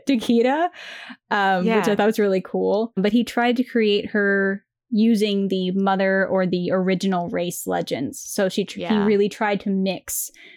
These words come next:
Speaker 1: as much as he could. So he, she had a slightly wider nose. She had
Speaker 2: Mm-hmm.
Speaker 1: lighter hair, darker skin. Face shapes are from different cultures. So he, he really tried to kind of mix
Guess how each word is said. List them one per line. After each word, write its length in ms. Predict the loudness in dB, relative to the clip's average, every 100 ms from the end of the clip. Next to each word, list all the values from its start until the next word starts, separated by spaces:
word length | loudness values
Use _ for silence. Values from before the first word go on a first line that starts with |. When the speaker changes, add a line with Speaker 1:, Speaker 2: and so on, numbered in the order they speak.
| -6
Speaker 1:
as 140 | -4 2
much 220 | 2 0
as 120 | -4
he 120 | -2 -4
could. 340 | -2 -4 -2
So 100 | -2
he, 180 | -2 -4
she 140 | -4 -2
had 120 | -2
a 60 | -2
slightly 400 | -2 -2 -2 -4
wider 420 | -4 -4 -4 -6
nose. 680 | -2 0 -2 -2 -4 -6 -10 _ -18 -8
She 140 | -2
had 120 | -2
Speaker 2:
Mm-hmm. 80 | 0
Speaker 1:
lighter 280 | 0 0 -2
hair, 360 | 0 0 2 2
darker 360 | 0 -2 -4 -6
skin. 720 | -6 -2 0 2 2 2 0 -6 -20
Face 300 | -4 0 0
shapes 320 | 0 0 0 0
are 60 |
from 180 | -2 0
different 300 | 0 -2 -6
cultures. 320 | -4 -4 -4 -4
So 180 | -2
he, 240 | 0 -2 -2
he 200 | -2 0
really 200 | 2 0
tried 240 | 0 -2
to 60 | -2
kind 200 | -4 -4
of 100 | 0
mix 540 | 0 0 -4 -12 -16